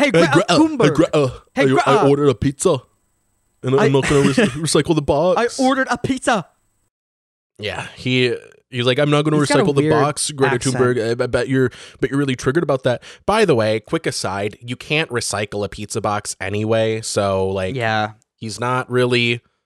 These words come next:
Speaker 1: Is that because
Speaker 2: as
Speaker 1: of the cheese and the oils and stuff?
Speaker 2: Yeah, it, you can't recycle
Speaker 1: Okay.
Speaker 2: anything that has, like
Speaker 1: Has food on it?
Speaker 2: Yeah, has food on it. Any, I think any kind of, like, organic matter,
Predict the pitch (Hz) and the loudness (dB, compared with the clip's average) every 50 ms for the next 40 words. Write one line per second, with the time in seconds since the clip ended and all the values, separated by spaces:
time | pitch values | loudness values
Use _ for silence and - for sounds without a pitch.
0 | _ _ - 196 190 247 254 269 269 277 269 262 240 240 - - - 170 180 190 | _ _ -4 0 0 0 0 2 0 0 0 0 -2 -4 -2 -2 -2 0 0 0
1 | 190 180 180 175 135 131 139 147 156 165 165 180 165 - - 180 180 175 - _ | 0 -2 -2 -2 0 0 0 0 0 0 -2 -6 -8 -6 -4 -4 -4 -4 -6 _
2 | _ _ _ _ _ _ _ - 139 127 127 127 117 98 101 113 120 - - 135 | _ _ _ _ _ _ _ -10 -4 0 0 2 2 2 0 -2 -2 -4 -4 -8
3 | 139 131 139 147 - - 170 160 139 147 131 - 139 123 123 - 127 120 104 107 | -6 -2 -2 -2 0 0 0 0 0 -2 -2 0 0 0 0 0 0 0 0 0
4 | 113 110 107 - - 120 117 117 117 113 107 95 95 110 104 104 104 104 104 - | 0 -2 -2 0 0 0 0 2 0 -2 -2 -2 -4 -4 -2 -2 0 -2 -2 -2
5 | - - 110 101 101 101 - - - - 139 - - - 120 117 120 123 123 131 | -4 -4 -2 -2 -2 -2 -4 -8 -6 -6 -6 -6 -6 -2 -2 0 0 0 0 -2
6 | 139 143 151 - _ - - 117 98 85 113 107 101 - - - 113 110 107 104 | -2 -6 -10 -12 _ -8 -4 -4 -4 -2 -2 -4 -4 -4 -4 -4 -2 -2 0 -2
7 | 101 101 104 104 104 - 113 120 123 127 123 120 - 120 123 - 165 170 160 - | -2 -2 -2 -2 -2 -2 -2 0 0 0 0 0 -2 -2 -2 -2 -2 -2 -4 -6
8 | - - _ - 123 131 127 120 - 127 123 120 120 113 98 113 107 - - 104 | -10 -16 _ -6 -4 -2 -2 -2 -2 -2 -2 0 0 0 0 -2 -2 -2 -2 -4
9 | 104 92 - 101 101 101 104 104 - - - - - 107 101 101 104 101 101 101 | -4 -4 -4 -4 -4 -2 -4 -4 -6 -8 -18 -12 -8 -6 -4 -4 -4 -2 -2 -4
10 | 101 98 | -4 -6